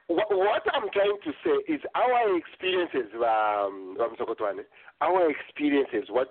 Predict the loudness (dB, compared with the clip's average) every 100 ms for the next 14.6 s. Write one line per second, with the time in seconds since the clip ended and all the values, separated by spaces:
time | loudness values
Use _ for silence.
0 | -6 -2 0 0 -2 -4 -6 -4 -8 -12
1 | -14 -20 -20 _ -4 0 4 4 2 -2
2 | -2 -2 0 0 2 0 -2 -12 -6 -8
3 | -2 -4 -4 -2 -2 -2 -4 0 0 0
4 | -2 -2 -4 -14 -12 -12 -12 -14 -20 -18
5 | -4 -2 0 -2 -2 -2 -2 -4 -6 -8
6 | _ _ _ _ -4 -2 0 0 0 0
7 | -2 -2 -2 0 -2 -2 -4 -4 -4 -4
8 | -6 -2 -2 -2 -6 -8 -10 -10 _ _
9 | _ _ _ -10 -2 2 2 0 0 0
10 | 0 -2 -4 0 2 2 0 0 0 0
11 | -2 -2 0 2 2 2 0 0 0 -2
12 | -10 -6 -6 -6 -2 0 2 0 0 -2
13 | -2 -8 _ _ -20 -18 -8 -8 -2 2
14 | 2 2 -2 -2 -8